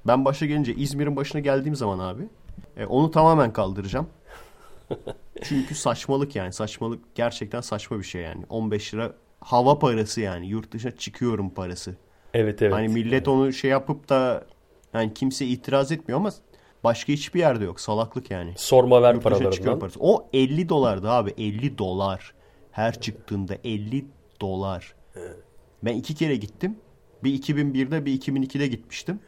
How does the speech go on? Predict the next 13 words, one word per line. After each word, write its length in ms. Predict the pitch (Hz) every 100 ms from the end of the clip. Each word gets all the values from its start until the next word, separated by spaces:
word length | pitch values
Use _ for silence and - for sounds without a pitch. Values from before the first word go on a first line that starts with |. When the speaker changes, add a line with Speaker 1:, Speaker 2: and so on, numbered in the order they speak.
| -
Speaker 2:
<laughs> 100 | 123 - 120 113 104 - - - - -
Speaker 1:
İki 220 | 117 - 185
kere 240 | 180 170
götüme 340 | 139 139 147 156
girdi 320 | 123 95 95
yani. 240 | 90 85 87 - - - -
D 140 | 123
S 200 | 117 139
P'ye 260 | 135 135 135
bayağı 240 | 143 139
küfretmiştim 600 | - 131 127 87 - -
o 80 | 95
zamanlar. 400 | 90 90 90 85